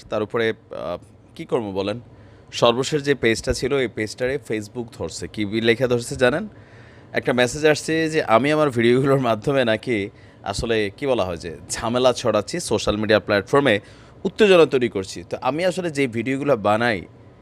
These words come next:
সেই ভিডিওগুলো উত্তেজনা কাদের জন্য, সেটা আপনারা যেমন বোঝেন, Facebook-ও বোঝে। যতই কৌশল টৌশল অবলম্বন করতেছি, আসলে কোনো কিছুতে মাল কাটাচ্ছে না। যাই হোক, আহ, নাইম কোরিয়া Facebook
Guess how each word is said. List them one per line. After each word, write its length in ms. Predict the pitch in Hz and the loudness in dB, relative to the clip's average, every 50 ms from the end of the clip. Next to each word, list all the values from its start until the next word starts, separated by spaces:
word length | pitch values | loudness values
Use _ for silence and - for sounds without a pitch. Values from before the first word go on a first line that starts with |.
| - - - - - - | -20 -20 -20 -20 -18 -14
সেই 280 | - - - 120 120 113 | -4 2 2 4 4 2
ভিডিওগুলো 600 | 107 117 113 131 135 131 139 147 147 151 151 147 - - | 0 -2 -2 0 0 0 2 2 2 2 2 0 -2 -6
উত্তেজনা 500 | 147 - - - 151 143 151 147 147 143 | -10 -6 -4 -4 -2 -2 -2 -2 -2 -2
কাদের 380 | - - 120 120 160 175 170 | 0 0 0 2 0 -2 -2
জন্য, 340 | 143 139 110 87 78 67 - - - - | -2 -4 -4 -4 -6 -10 -14 -16 -16 -12
সেটা 500 | - - 123 110 127 113 101 95 98 - - - - | -6 -4 -2 2 2 4 2 2 0 -6 -10 -8 -6
আপনারা 280 | 104 - - 110 113 | -6 -4 -4 -4 -4
যেমন 280 | 120 131 120 123 120 113 | -4 -4 -4 -4 -4 -4
বোঝেন, 360 | 117 117 120 117 104 110 - - - | -4 -2 -2 -2 -4 -4 -8 -6 -2
Facebook-ও 440 | - 135 127 127 139 143 135 - 123 | 0 0 0 0 -2 -4 -2 -2 -2
বোঝে। 320 | 92 92 98 87 - - - - - - - - - - - - - - | 0 -2 -2 -2 -4 -8 -12 -12 -16 -20 -20 -20 -20 -20 -20 -20 -10 0
যতই 320 | 87 117 127 123 165 175 170 | 4 4 4 4 4 2 4
কৌশল 420 | - 156 147 151 - - 156 156 | 6 6 6 6 4 0 -2 0
টৌশল 300 | 156 160 151 - 160 143 | 0 0 0 2 2 2
অবলম্বন 420 | 135 127 135 139 135 131 139 135 | 2 2 0 -2 -2 -2 -6 -6
করতেছি, 500 | 127 - 131 120 - - - - - 120 | -4 -4 -4 -4 -4 -6 -6 -2 -2 0
আসলে 260 | 107 104 - 120 117 117 | -2 -2 -4 -6 -8 -6
কোনো 240 | - 120 117 123 | -6 -6 -6 -6
কিছুতে 300 | 117 131 - - 117 135 | -6 -8 -6 -4 -4 -2
মাল 200 | 120 117 117 113 | 0 2 2 2
কাটাচ্ছে 320 | - - 123 127 120 - - | 0 0 -2 -2 0 0 0
না। 80 | 143 | 4
যাই 200 | 131 135 147 156 | 6 6 8 8
হোক, 140 | 156 151 147 - - - - - - - - - - - | 6 4 2 0 -6 -20 -20 -20 -18 -18 -20 -20 -8 0
আহ, 460 | - 117 117 117 117 117 113 - - 117 | 4 6 8 8 8 6 6 2 -2 -4
নাইম 340 | 113 117 123 135 143 156 | -4 -2 -2 -2 -4 -6
কোরিয়া 440 | 151 - 147 143 139 139 139 139 143 139 - | -6 -6 -4 0 2 4 4 4 2 0 -2
Facebook 300 | 135 120 113 110 127 | -2 -2 -2 -4 -8